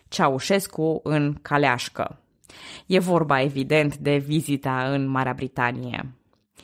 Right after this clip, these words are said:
Chiar dacă nu primiseră oficial niciun lider sovietic până atunci, britanicii cunoșteau exact ce hram poartă ceaușeștii și ce îi va impresiona. Cuplul a fost primit cu întreg protocolul,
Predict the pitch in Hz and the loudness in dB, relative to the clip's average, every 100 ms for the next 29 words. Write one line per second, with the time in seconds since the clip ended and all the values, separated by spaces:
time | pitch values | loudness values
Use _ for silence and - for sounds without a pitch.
0 | - - - - 233 254 269 277 285 254 | -20 -20 -20 -2 0 4 4 2 2 2
1 | 262 269 269 254 254 - 233 208 196 - | 4 2 2 2 2 2 2 4 2 0
2 | 196 - 202 185 147 147 156 151 165 165 | -6 -2 2 4 4 2 -2 -4 -4 -4
3 | 165 214 190 160 147 139 151 156 139 - | -2 0 0 0 -6 -4 -4 -2 -6 -8
4 | 135 147 208 233 131 127 165 - - - | -6 0 0 0 -4 -6 -8 -10 -16 -20
5 | - - - 214 214 262 294 269 - 262 | -20 -16 -4 -2 2 2 2 0 0 -2
6 | - 233 220 - 196 190 190 180 170 226 | 0 0 0 0 0 0 -2 -4 -2 2
7 | 185 - - - - 151 143 143 156 185 | 0 0 -10 -8 -2 0 0 -2 0 2
8 | 170 143 143 139 143 - 135 131 123 - | 4 0 0 0 0 -4 -6 -4 -6 0
9 | 185 185 - 175 175 - - - - 175 | 0 0 0 -2 -2 -14 -16 -6 -2 -2
10 | - - 185 - 160 151 160 - 160 139 | 0 4 4 4 0 2 2 2 0 0
11 | 139 - 135 127 - - _ _ _ _ | -4 -2 0 0 -2 -4 _ _ _ _
12 | - 208 180 143 135 165 180 170 175 170 | -2 -2 0 -2 0 2 2 2 2 0
13 | - - 185 165 151 - 147 170 165 160 | 0 -4 -2 0 -2 -2 0 2 2 0
14 | 180 196 175 170 165 147 - 123 131 123 | 0 0 0 -2 0 0 -2 -6 -4 -4
15 | 123 | -4